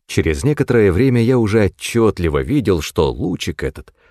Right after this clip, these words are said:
проникает в щель зарешеченного окошка в двери моей темницы.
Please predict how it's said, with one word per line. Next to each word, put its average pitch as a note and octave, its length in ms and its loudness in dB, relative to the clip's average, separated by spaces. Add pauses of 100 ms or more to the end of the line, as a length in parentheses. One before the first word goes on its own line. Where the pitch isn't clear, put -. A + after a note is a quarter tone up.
(480)
проникает F#2 540 -2
в - 60 -14
щель C#3 440 0
зарешеченного G2 880 2
окошка B2+ 680 0
в F2+ 80 -6
двери A2+ 400 2
моей E2 300 0
темницы. C#2 540 -10